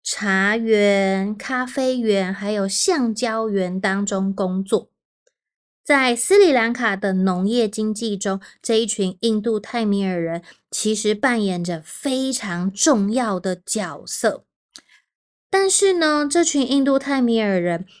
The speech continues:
他们的生活水准却是普遍低于斯里兰卡的平均值。他们被视为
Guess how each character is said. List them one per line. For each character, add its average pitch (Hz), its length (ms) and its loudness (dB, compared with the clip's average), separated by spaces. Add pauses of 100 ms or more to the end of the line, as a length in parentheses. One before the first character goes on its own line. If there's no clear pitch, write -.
他 - 160 -4
们 392 140 2
的 311 120 4
生 285 400 2
活 208 220 2
水 202 340 0
准 202 280 -2 (280)
却 302 320 0
是 285 300 0
普 208 400 -4
遍 294 400 0
低 262 240 -6
于 208 220 -2
斯 294 360 -4
里 277 160 0
兰 202 220 -2
卡 202 260 -4
的 175 240 -4
平 185 400 -2
均 208 400 0
值。 165 360 -6 (440)
他 233 220 -2
们 226 420 0
被 226 280 4
视 302 480 2
为 208 400 2